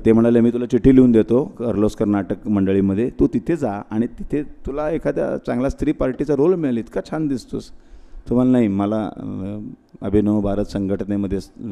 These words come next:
यायचंच आहे, मला क्रांतिकारक व्हायचंच आहे, मी देशासाठी मरायला पण तयार आहे." दोघंही बंधू एकमेकांकडून हसले, म्हणाले, "ठीक आहे, येऊ दे त्याला, चार दिवस येईल, कंटाळ येईल आणि जाईल निघून." आणि जेव्हा आता पस-,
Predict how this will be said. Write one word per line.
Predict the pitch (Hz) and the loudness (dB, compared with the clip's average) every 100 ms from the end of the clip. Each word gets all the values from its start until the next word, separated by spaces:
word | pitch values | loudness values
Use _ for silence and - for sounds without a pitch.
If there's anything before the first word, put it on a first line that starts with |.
| 92 | -6
यायचंच | 92 87 123 131 | -6 -4 -4 -2
आहे, | 139 - | -6 -6
मला | 104 104 | -6 -6
क्रांतिकारक | 110 104 90 117 - 107 120 | -4 -4 -2 -4 -4 -6 -4
व्हायचंच | 123 104 90 110 - | -2 -2 -2 -4 -4
आहे, | 78 - - - 107 | -10 -12 -20 -8 -2
मी | 110 | 0
देशासाठी | 101 92 113 110 120 120 | 0 -2 -4 -4 -2 -2
मरायला | 101 98 107 | 0 0 0
पण | 101 107 95 | -2 -6 -6
तयार | 87 76 73 | -8 -8 -10
आहे." | 64 - - - _ - _ _ - | -16 -20 -20 -20 _ -20 _ _ -2
दोघंही | 113 110 127 | 2 6 6
बंधू | 117 110 120 | 4 6 6
एकमेकांकडून | 117 117 113 117 117 | 6 0 -2 -2 -2
हसले, | 113 104 127 120 | -2 -4 -4 -6
म्हणाले, | 107 117 | -4 -6
"ठीक | 113 131 | -4 -4
आहे, | 113 107 | -2 -2
येऊ | 110 | 0
दे | 110 | -2
त्याला, | 92 87 87 _ _ _ - | -6 -12 -14 _ _ _ -6
चार | 107 95 | -4 2
दिवस | 101 101 | 2 2
येईल, | 107 110 | 0 -2
कंटाळ | 98 92 85 104 | -4 -6 -4 -4
येईल | 104 | -4
आणि | 98 113 | -2 -2
जाईल | 131 135 | -2 -4
निघून." | 104 92 92 107 _ _ _ _ _ - - - - - - - _ - _ _ _ _ _ _ - | -4 -6 -8 -12 _ _ _ _ _ -20 -16 -16 -16 -20 -20 -20 _ -20 _ _ _ _ _ _ -8
आणि | 95 | -2
जेव्हा | 98 104 120 | 2 4 2
आता | 120 | 2
पस-, | 113 113 | 0 0